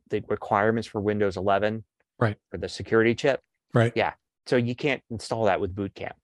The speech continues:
Speaker 1: at least not without some workarounds.
Speaker 2: Right.
Speaker 1: Um, but when I fi-, eventually figured that out, I just pointed it to, like, "Oh, let me download the Windows ten I S O, the
Speaker 2: Mm-hmm.
Speaker 1: official one from Microsoft."
Speaker 2: Right.
Speaker 1: Just downloaded it,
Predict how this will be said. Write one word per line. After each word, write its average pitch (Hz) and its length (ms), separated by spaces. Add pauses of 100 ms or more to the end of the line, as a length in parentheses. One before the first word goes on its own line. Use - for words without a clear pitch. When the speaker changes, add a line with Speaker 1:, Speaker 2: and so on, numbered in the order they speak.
(220)
Speaker 1:
at 107 80
least 127 200
not 113 240
without 95 420
some 92 160
workarounds. - 600 (180)
Speaker 2:
Right. 101 180 (220)
Speaker 1:
Um, 87 220
but 156 220 (220)
when 127 200
I 113 60
fi-, 147 220
eventually 123 540 (240)
figured 117 240
that 107 100
out, 98 240
I 104 100
just 92 240
pointed 139 360
it 98 160
to, 107 220
like, 95 280
"Oh, 117 200
let 107 120
me 107 60
download 120 540
the 107 80
Windows 107 540
ten 131 400
I 107 180
S 117 180
O, 92 240 (240)
the 135 80
Speaker 2:
Mm-hmm. 113 140
Speaker 1:
official 180 320
one 127 200
from 123 140
Microsoft." 117 540 (180)
Speaker 2:
Right. 104 140
Speaker 1:
Just 123 220
downloaded 120 500
it, - 140